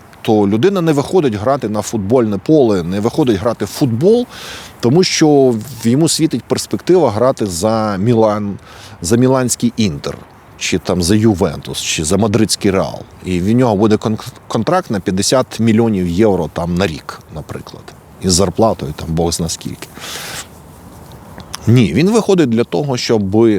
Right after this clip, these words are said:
забити гол, щоб отримати задоволення від гри, від себе, щоб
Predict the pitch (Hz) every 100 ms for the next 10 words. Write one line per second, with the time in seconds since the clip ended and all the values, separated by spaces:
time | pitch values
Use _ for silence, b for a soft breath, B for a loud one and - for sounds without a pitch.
0 | 69 95 107 143 104 80 131 92 - -
1 | - - 85 80 - 131 98 - 107 95
2 | 73 85 85 95 95 123 85 76 71 78
3 | B B B B B 85 95 85 107 147
4 | 95 - _ _ 82 135 - - 151 127
5 | 82 73 - - 85